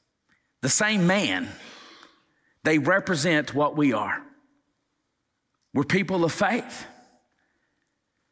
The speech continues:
with a strange mixture of distrust and lack of faith.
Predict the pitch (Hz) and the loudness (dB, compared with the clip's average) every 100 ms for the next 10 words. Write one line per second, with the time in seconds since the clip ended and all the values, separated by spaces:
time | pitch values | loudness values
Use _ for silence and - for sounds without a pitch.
0 | _ _ _ _ _ - 143 117 - - | _ _ _ _ _ -2 0 0 -2 -2
1 | 160 165 180 185 180 156 139 147 151 - | 0 0 0 0 0 0 0 0 0 -4
2 | - - - - _ _ _ _ _ _ | -8 -12 -14 -20 _ _ _ _ _ _
3 | _ _ 120 107 123 117 - - 117 - | _ _ -6 -4 -2 -2 -4 -4 -4 -6
4 | - - - _ _ _ _ _ 117 107 | -8 -10 -16 _ _ _ _ _ -2 0
5 | 98 - 90 95 - - - | 0 -6 -10 -10 -10 -14 -20